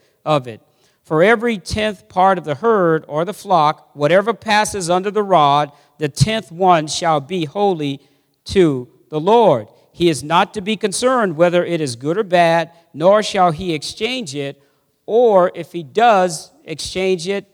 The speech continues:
then both it and its substitute shall belo-, shall become holy. It shall not be redeemed." These are what? The commandments which the Lord commanded Moses for the sons of whom?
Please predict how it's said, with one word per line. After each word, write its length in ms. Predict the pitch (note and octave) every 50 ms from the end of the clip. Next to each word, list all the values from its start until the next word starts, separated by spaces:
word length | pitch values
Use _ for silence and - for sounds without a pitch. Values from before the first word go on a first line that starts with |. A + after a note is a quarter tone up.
| _ _
then 360 | D#3+ D#3 D3 C#3+ A#2+ A2 G#2+
both 360 | B2 F3+ G#3 A3+ A3+ G#3 - - _
it 320 | - A3+ C4+ D4 C#4+ - _ _ _ _ _ _ _
and 400 | F3 G3+ G#3+ A3+ A#3 A#3 G#3+ - -
its 360 | F#3+ F#3 D#3+ - - - -
substitute 680 | - - B3 C4 B3+ - - F3+ D#3+ - - E3 E3 E3
shall 220 | - - F3 E3
belo-, 420 | D3 D3+ E3 E3+ E3+ F3 - - -
shall 180 | - F3 E3+
become 340 | D#3+ D3 C#3 - E3+ D#3+ C#3
holy. 420 | C#3 G3 A3+ A3+ G3 C3+ A2 A2 _ _ _ _ _ _ _ _ _ _ _ _ _ _ _ _ _ _ _ _ _ _ _ _ _ _ _ _ _ _ _ _ _ _ -
It 140 | D#3 C#3+
shall 180 | - F#3+ F3 D#3+
not 300 | D#3 D#3+ E3+ E3+ D#3 C3
be 100 | D#3 D#3+
redeemed." 560 | D3+ D3 C#3+ C3+ E3+ F#3+ G3 F3 C3+ A2 A2 _ _ _ _ _ _
These 360 | C#3+ G3 B3 C4 C4 A#3 F#3
are 240 | G#3+ G3+ G3+ F#3+ F#3+
what? 380 | F#3 G3 G3 E3+ B2+ A2 - - _ _ _ _ _ _ _ _ _ _ _
The 180 | - D#3+ D#3+ D3+
commandments 880 | - - E3 D#3 D#3 E3 F#3 G#3 A3+ A3 G#3 F#3 D3+ B2+ A2+ A2+ - -
which 240 | E3 F3+ F3 - -
the 80 | E3+
Lord 340 | E3 F3 G3 A3 A#3 A3 -
commanded 480 | - G3+ F#3+ G3+ G#3+ G#3+ G#3 G#3+ F#3 E3+
Moses 560 | F#3+ A3 B3 B3 A#3+ F#3+ D#3+ E3+ E3+ D3+ -
for 160 | - - F3+
the 120 | D#3 E3+ D#3
sons 360 | - - A3 A3+ A3 F3 F3
of 140 | F#3+ E3+ E3+
whom? 400 | A3+ A3+ G#3 D#3+ B2 G#2 G#2